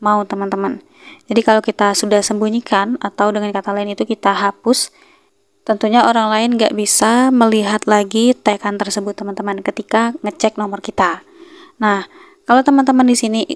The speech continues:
eh, ingin kembalikan lagi, ingin tampilkan lagi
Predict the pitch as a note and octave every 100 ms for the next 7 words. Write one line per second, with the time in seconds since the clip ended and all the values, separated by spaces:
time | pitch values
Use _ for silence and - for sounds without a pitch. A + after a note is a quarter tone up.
0 | - - G#3+ G#3+ G#3 G#3 G#3+ G#3+ G#3+ G#3+
1 | G#3+ G#3 G#3 G#3 G#3 G3 G#3 G3+ B3 D4
2 | A3 G#3+ G3+ G3+ G3 G#3 G#3 G3+ G3+ G3
3 | A#3 D4